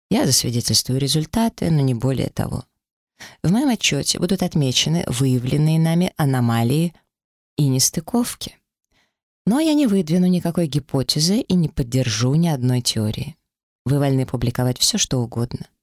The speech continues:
но ответственность целиком и полностью ложится на вас. Если вы хоть раз упомянете моё имя или сошлётесь на меня,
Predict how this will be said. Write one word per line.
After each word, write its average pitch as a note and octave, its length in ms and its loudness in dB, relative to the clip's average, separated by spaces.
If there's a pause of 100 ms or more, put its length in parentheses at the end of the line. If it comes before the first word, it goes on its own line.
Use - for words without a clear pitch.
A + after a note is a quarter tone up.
(380)
но F3+ 100 2
ответственность F3+ 580 0
целиком C#3+ 480 0
и A#2+ 40 0
полностью D#3+ 720 0
ложится B2 640 0
на A#2 160 -2
вас. - 420 -2 (760)
Если A#3 180 2
вы G3+ 60 2
хоть - 240 -2
раз F3+ 260 2
упомянете C#3+ 540 0
моё C#3 160 2
имя C#3 360 0
или A#2 60 0
сошлётесь C#3 720 0
на A#2 60 0
меня, - 240 -4